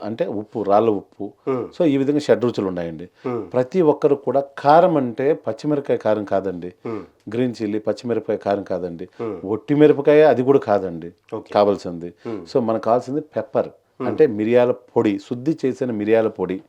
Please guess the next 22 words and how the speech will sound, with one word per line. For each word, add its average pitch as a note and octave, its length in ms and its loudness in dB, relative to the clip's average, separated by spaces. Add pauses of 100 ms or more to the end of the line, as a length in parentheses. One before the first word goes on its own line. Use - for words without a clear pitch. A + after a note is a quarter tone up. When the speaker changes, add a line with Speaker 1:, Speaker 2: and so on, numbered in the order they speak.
(120)
Speaker 2:
మ్మ్. B2 200 -4 (280)
Speaker 1:
So, C#3+ 60 6
దాంతో B2 480 2
కానీ A#2+ 240 2
మీరు A#2 200 0
వంటకాలు G#2+ 500 -2 (140)
చేసుకోగలిగితే F#2+ 840 -2
Speaker 2:
మ్మ్. G#2 220 -8 (100)
Speaker 1:
ఏ C3 200 8
జబ్బు A#2+ 320 0
మీకు A2+ 260 -2
దరి G2+ 240 -2 (100)
చేరదు. G2 240 -4
మీరు G#2 220 -4
ఎప్పుడు A#2+ 340 -2
కూడా A2+ 220 -2
హాస్పిటల్ G#2 540 -4
తలుపు G2 200 -6
డోర్ G#2 340 -2 (640)
తట్టనవసరం F#2+ 540 -8
లేదండి. E2 380 -10 (480)
Speaker 2:
అచ్చా. - 240 -20